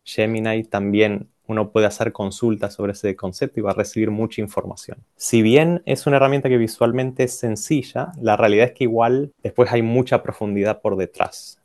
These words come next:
¿no? Y, y ahora cuando veamos cada bloque, vamos a ir viendo que nos sirve como para simplificar el análisis, para tener una, una visual sencilla, digamos, de, de lo que es el modelo de negocios,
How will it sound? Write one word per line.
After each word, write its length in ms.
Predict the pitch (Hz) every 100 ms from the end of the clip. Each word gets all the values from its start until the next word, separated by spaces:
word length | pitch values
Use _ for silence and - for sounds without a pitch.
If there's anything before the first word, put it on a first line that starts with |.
| -
¿no? 180 | 135 151
Y, 560 | 120 104 95 92 90 -
y 160 | 107 101
ahora 240 | 98 104
cuando 240 | 117 110 104
veamos 320 | 110 113 107
cada 260 | 117 113 110
bloque, 540 | 110 113 - 120 123 _
vamos 320 | 107 113 117 113
a 80 |
ir 120 | 107 104
viendo 520 | 107 104 104 113 -
que 460 | 101 92 85 - _ -
nos 320 | 120 107 104
sirve 360 | - 135 143 160
como 240 | 139 123
para 200 | 107 110
simplificar 880 | 107 113 107 104 104 101 104 - 113
el 140 | 117 110
análisis, 800 | 127 143 113 - - - - _ -
para 200 | 95 95
tener 160 | 107
una, 300 | 110 104 101 101 -
una 380 | 107 104 101 95
visual 800 | 101 98 - 117 123 113 113 117
sencilla, 680 | - 101 - 107 107 104
digamos, 320 | 98 101 104 101
de, 200 | 95 -
de 120 | 95
lo 100 | 95
que 80 | 95
es 100 | -
el 80 | 101
modelo 320 | 98 101 104
de 80 | 104
negocios, 640 | 139 143 - 139 -